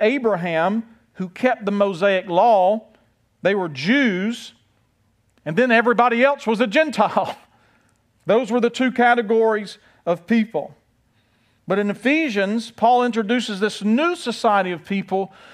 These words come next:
who have learned Christ. Now the two categories are those in Adam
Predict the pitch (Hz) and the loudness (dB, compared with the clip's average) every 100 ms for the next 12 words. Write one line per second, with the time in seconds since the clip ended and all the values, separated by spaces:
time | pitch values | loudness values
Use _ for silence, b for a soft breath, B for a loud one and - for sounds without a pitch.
0 | B - 220 220 165 170 165 175 196 208 | B -2 2 2 0 -2 0 2 2 2
1 | 214 214 208 202 - _ - 175 165 143 | 0 0 -2 -6 -14 _ -10 -6 -6 -8
2 | 127 - - - - _ _ _ _ _ | -14 -16 -18 -20 -20 _ _ _ _ _
3 | _ _ _ _ _ 160 214 214 - 240 | _ _ _ _ _ 2 2 0 -4 -2
4 | 247 233 202 202 185 208 214 190 190 151 | -2 0 0 0 -2 0 0 -2 -4 0
5 | 190 226 233 190 196 233 262 247 185 185 | 0 0 -2 -6 -4 0 2 2 0 -2
6 | 220 | -10